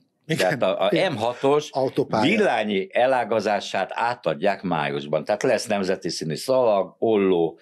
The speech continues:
Speaker 2: ö, államtitkár, nyilván ez a jóképű
Speaker 1: Én is
Speaker 2: vadász
Speaker 1: láttam.
Speaker 2: is ott lesz, ez a Lázár.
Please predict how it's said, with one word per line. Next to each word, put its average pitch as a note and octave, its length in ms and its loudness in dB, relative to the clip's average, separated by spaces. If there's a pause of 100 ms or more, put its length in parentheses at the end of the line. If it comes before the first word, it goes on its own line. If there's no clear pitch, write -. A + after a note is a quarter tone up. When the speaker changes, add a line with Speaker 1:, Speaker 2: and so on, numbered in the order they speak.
(140)
Speaker 2:
ö, F2 200 0
államtitkár, F2 920 0
nyilván E2+ 420 0
ez D#2+ 180 0
a D#2+ 260 2
jóképű E2+ 680 0 (160)
Speaker 1:
Én C3 140 0
is B2+ 80 -2
Speaker 2:
vadász G#2 180 0
Speaker 1:
láttam. G2+ 240 -2
Speaker 2:
is - 140 -4
ott F2+ 160 -2
lesz, E2+ 280 -2
ez D#2+ 140 -2
a D2+ 100 0
Lázár. G2+ 580 0